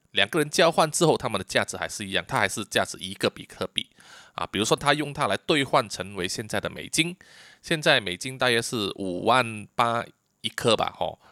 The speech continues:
你交换之后啊，人家他还是拿回同等值的这个比特币，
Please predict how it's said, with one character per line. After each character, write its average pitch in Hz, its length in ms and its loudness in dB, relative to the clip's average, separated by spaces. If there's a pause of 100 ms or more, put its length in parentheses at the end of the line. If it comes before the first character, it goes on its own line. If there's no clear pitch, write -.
你 98 80 -6
交 170 220 4
换 180 200 2
之 165 160 -4
后 165 340 2
啊， 90 140 -8
人 92 160 -8
家 127 180 0 (220)
他 - 140 -6
还 98 100 0
是 - 120 -8
拿 85 160 -8
回 90 100 -6
同 - 280 -8
等 92 160 -4
值 104 140 -8
的 101 260 2
这 - 80 -8
个 - 80 -12
比 - 120 -12
特 - 100 -8
币， 135 240 4